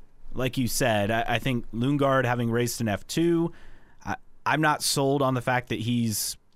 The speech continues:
gonna wanna stay in IndyCar long term. He's probably still hoping for an F one seat. I don't know if that's gonna happen. Same with Ilott. I mean, I, I feel like it's kind of a slim shot at best now. But,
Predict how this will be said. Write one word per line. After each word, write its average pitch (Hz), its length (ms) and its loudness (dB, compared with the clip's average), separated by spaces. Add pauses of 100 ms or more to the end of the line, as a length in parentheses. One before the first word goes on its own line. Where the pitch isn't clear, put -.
(140)
gonna 123 140 0
wanna 117 180 0
stay 127 260 -2
in 120 80 2
IndyCar 117 420 0
long 101 220 2
term. 151 180 0
He's 123 140 -2
probably 113 280 0
still 117 280 -2
hoping 104 500 0 (680)
for 113 460 0
an 113 180 0
F 110 180 -2
one 107 220 0
seat. 139 460 -2
I 107 100 -2
don't 104 120 0
know 98 80 2
if 92 40 -2
that's 92 220 -4
gonna 85 120 -8
happen. 127 600 -2 (560)
Same 131 260 -2
with 120 220 0
Ilott. 107 480 0 (180)
I 98 40 -8
mean, 98 140 0
I, 95 160 -2
I 98 120 -4
feel 113 120 -2
like 104 160 -2
it's 98 200 -6
kind 113 180 -2
of 101 60 0
a 95 60 -2
slim 120 420 -2
shot 113 420 0
at 98 180 -6
best 123 360 -2
now. 82 300 -6 (720)
But, 131 560 2